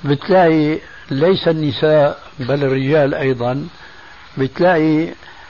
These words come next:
هذا الحيوان اللي هو في صورة الإنسان راسم في عروقه وفي جلده الذي أحسن الله خلقه،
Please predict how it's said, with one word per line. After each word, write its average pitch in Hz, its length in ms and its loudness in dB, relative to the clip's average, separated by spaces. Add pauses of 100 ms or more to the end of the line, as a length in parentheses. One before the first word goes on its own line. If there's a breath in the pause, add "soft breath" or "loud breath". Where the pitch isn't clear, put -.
(380 loud breath)
هذا 156 320 2
الحيوان 151 840 2 (220)
اللي 139 200 0
هو 147 220 2
في 127 200 -6
صورة 147 360 0
الإنسان 135 720 -2 (520 loud breath)
راسم 135 640 2
في 156 260 0
عروقه 160 640 2 (560 loud breath)
وفي 147 300 -4
جلده 139 560 0 (540 loud breath)
الذي 156 420 0
أحسن 151 360 -2
الله 143 340 2
خلقه، 151 840 2